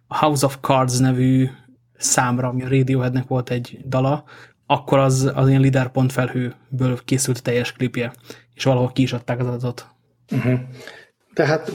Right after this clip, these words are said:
Speaker 2: nagyjából ugyanezt a technológiát használja az előbb emlegetett Intel, eh, Merged Reality szemüveg, az ELO is. Tehát a, pontosabban a beleépített Real Sense,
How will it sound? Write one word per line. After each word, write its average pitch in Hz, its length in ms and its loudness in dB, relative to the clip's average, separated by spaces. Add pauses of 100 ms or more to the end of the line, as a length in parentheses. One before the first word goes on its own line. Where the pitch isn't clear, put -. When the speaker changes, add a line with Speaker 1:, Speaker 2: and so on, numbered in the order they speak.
(120)
Speaker 2:
nagyjából 139 480 2
ugyanezt 123 340 0
a 127 60 2
technológiát 117 640 0
használja 110 480 0
az 110 160 0
előbb 110 260 0
emlegetett 101 560 -4
Intel, 110 540 0 (600)
eh, 107 380 -4
Merged 120 420 2 (100)
Reality 104 300 0
szemüveg, 107 760 -2 (360)
az 107 160 -4
ELO 101 280 0
is. 110 400 -2 (480)
Tehát - 200 -2
a, 110 200 2
pontosabban 113 600 0
a 107 60 0
beleépített 104 880 0 (720)
Real 123 300 4
Sense, 113 520 0